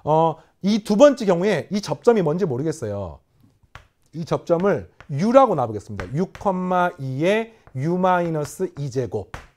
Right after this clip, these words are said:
네. 그럼 접선의 방정식 똑같아요. Y 마이너스 이의 U 마이너스 이 제곱은 이의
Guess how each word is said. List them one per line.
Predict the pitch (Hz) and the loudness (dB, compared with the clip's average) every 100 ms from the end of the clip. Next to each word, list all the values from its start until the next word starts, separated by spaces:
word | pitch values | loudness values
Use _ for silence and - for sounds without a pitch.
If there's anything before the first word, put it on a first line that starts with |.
| _ | _
네. | 98 82 _ _ _ _ - | -18 -18 _ _ _ _ -4
그럼 | 220 | -4
접선의 | 220 214 277 285 | 0 2 4 4
방정식 | 220 180 185 | 2 -2 -4
똑같아요. | 240 277 269 139 120 90 | -2 -4 -2 -6 -6 0
Y | 123 151 208 220 | 2 2 0 -2
마이너스 | 127 139 135 107 - 87 - _ _ _ _ _ _ _ _ _ _ _ _ _ _ - | -2 -4 -8 -10 -14 -16 -16 _ _ _ _ _ _ _ _ _ _ _ _ _ _ -10
이의 | 165 185 196 208 214 _ - | -4 2 4 4 -2 _ -12
U | 131 147 | -6 -2
마이너스 | 156 151 143 131 120 - 160 - | 0 0 -2 -6 -8 -6 -8 -6
이 | 110 | -10
제곱은 | 113 135 95 82 82 _ _ _ _ - _ - | -6 -6 -6 -14 -18 _ _ _ _ -20 _ -8
이의 | 185 208 156 90 | -4 0 0 -2